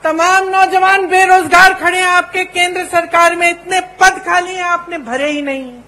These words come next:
कहाँ गई आपकी guarantee? कौन सी खोखली guarantee है? आपने कहा था बेरोजगारी को मिटाएंगे, आज पैंतालीस साल में सबसे ज्यादा बेरोजगारी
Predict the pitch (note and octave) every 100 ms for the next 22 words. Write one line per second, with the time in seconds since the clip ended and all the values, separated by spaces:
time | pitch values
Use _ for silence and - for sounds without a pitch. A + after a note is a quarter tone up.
0 | _ _ _ _ _ C#4+ D4+ E4 E4 F4
1 | E4 D#4+ D#4+ C4+ C4 C#4 C4 F4 F4 -
2 | F4 F#4+ - G4 F#4 F4 F4 F4 D#4+ D#4
3 | D4+ D4+ D4+ C#4+ C#4 A#4 B3 A3+ - _
4 | _ _ _ _ _ _ _ C#4 D#4 D#4+
5 | F4 F4 E4 E4 F4 D#4 D#4+ E4+ E4+ C#4
6 | D#4+ F4+ G4 G4 F#4+ F#4 F4 F4 F4 F4
7 | E4+ C4+ - C#4 D#4 D#4 D#4 D4 D4 D4+
8 | D#4 D#4 - D4 D4+ D4 D4+ D4 D4 D4
9 | D4+ C4+ C#4 C4+ C#4+ B3+ C#4 C#4 C#4 A#3+
10 | C4 C#4+ E4+ F#4